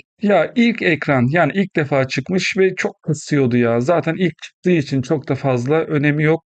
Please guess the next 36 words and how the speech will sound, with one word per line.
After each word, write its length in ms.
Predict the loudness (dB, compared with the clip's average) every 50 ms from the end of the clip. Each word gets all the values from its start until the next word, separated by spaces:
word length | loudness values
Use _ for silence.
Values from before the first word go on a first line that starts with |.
| _ -10
Yapmaya 560 | -6 -4 -2 -2 -2 -2 0 0 2 2 2
çalışmışlar 600 | 2 0 0 0 0 -2 -4 -6 -6 -2 -2 0
ama 200 | 0 2 2 2
ne 240 | 2 2 2 2 2
yapıyor 300 | 2 0 0 0 2 2
ekran? 380 | 2 0 0 0 0 0 0 -2
Uf, 80 | -6 -8 -10 -20 -14 -6
habire 340 | -2 -2 0 0 0 0 -2
kasıyor 520 | -4 -6 -8 -8 -10 -6 -4 -2 -2 -2
ya. 140 | -2 -4 -6 -10 -12 -14 -18 -20 -20 _ -14
Kasıyor." 480 | -14 -12 -12 -10 -8 -6 -6 -6 -6 -4 -6
Bakın 280 | -6 -4 -4 -4 -2
bu 60 | -2
şekilde 300 | 0 0 -2 -2 -2 -4
öğrendiğiniz 500 | -2 0 2 2 2 2 2 2 2 2
zaman 260 | 2 2 2 2 0 0
şu 180 | -2 -4 -4 -4
soru 400 | -4 -2 0 2 2 4 2 0 0 -2 0
karşınıza 460 | 0 0 2 2 2 2 2 2 2
on 400 | 0 0 2 2 4 6 6 6
gün 120 | 4 4
sonra 300 | 2 2 0 2 2 2
gelsin. 640 | 2 2 2 2 2 0 0 -2 -2 -2 -2 -2 -4 _ _ 0
"İlk 220 | 0 2 2 2 0
ekran 360 | 0 0 2 0 0 0 0
Kodak 320 | 0 0 2 2 2 2
mıydı, 220 | 2 2 2 2 2
Nikon 300 | 0 0 0 0 2 2
muydu, 260 | 2 2 2 0 0 0
Casio 300 | -2 -4 -2 -2 -2 -2
muydu, 180 | 0 0 0 0
Minolta 420 | 0 0 0 0 -2 0 -2 -2
mıydı, 220 | -2 0 0 -2 -2 -2 0
Finepix 520 | 0 0 0 0 -2 -4 -6 -6 -6 -4
miydi?" 200 | -4 -4 -2 0
deyince, 380 | 0 0 0 0 0 -2 -2